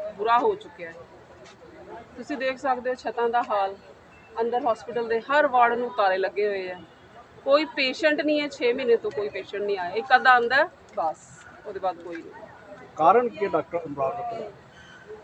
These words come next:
Speaker 1: ਇਹ ਤਾਂ ਜੀ ਤੁਸੀਂ ਉਹਨਾਂ ਨੂੰ ਪੁੱਛੋ ਕਾਰਨ ਕੀ ਆ। ਅਸੀਂ
Speaker 2: ਤੁਹਾਡੇ ਵੱਲੋਂ ਤੁਹਾਡੀ ਮੰਗ ਹੈ ਕਿ ਜਿਵੇਂ ਡਾਕਟਰ ਅਨੁਰਾਗ ਨੂੰ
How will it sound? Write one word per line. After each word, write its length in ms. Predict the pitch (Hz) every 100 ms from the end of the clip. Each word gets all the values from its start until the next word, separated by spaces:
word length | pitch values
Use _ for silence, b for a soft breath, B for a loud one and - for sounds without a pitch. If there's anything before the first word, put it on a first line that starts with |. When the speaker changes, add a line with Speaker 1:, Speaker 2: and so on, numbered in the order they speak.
| - 254
Speaker 1:
ਇਹ 120 | 277
ਤਾਂ 120 | 320
ਜੀ 100 | 339
ਤੁਸੀਂ 300 | 349 339 330
ਉਹਨਾਂ 200 | 262 302
ਨੂੰ 120 | 359
ਪੁੱਛੋ 280 | 359 - 403
ਕਾਰਨ 380 | 330 269 269 311
ਕੀ 220 | 277 262
ਆ। 100 | 269
ਅਸੀਂ 220 | 262 190
Speaker 2:
ਤੁਹਾਡੇ 300 | 165 170 185
ਵੱਲੋਂ 220 | 202 196
ਤੁਹਾਡੀ 240 | - 175 156
ਮੰਗ 280 | 156 175 170
ਹੈ 80 |
ਕਿ 180 | 139 165
ਜਿਵੇਂ 260 | 151 151 156
ਡਾਕਟਰ 280 | 147 - 147
ਅਨੁਰਾਗ 340 | 143 143 147
ਨੂੰ 240 | 156 147